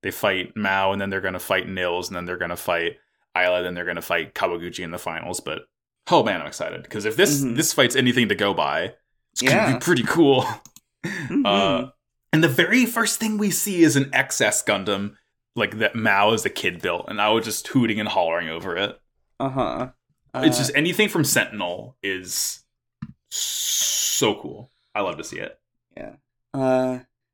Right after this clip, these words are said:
Speaker 2: I gotta say, all these Mao flashbacks just got me thinking about how, uh, the anime trope of, like,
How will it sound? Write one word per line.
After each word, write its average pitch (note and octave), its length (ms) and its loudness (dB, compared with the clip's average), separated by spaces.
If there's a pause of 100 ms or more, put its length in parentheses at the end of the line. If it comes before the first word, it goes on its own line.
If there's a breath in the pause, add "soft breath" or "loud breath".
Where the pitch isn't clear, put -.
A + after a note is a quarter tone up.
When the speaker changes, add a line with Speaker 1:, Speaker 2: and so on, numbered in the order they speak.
(120)
Speaker 2:
I E3 80 2
gotta B3 260 6
say, G#3+ 260 6
all F3 240 8
these - 440 -2 (120)
Mao D#3+ 280 8
flashbacks E3 760 6
just D3+ 240 -6 (120)
got D#3 260 8
me C#3+ 100 0
thinking C#3+ 400 0
about B2+ 320 6
how, B2 540 4 (420)
uh, C3 220 8
the F3 240 6
anime E3+ 360 6
trope C#3+ 400 4
of, C3 220 6
like, B2 380 4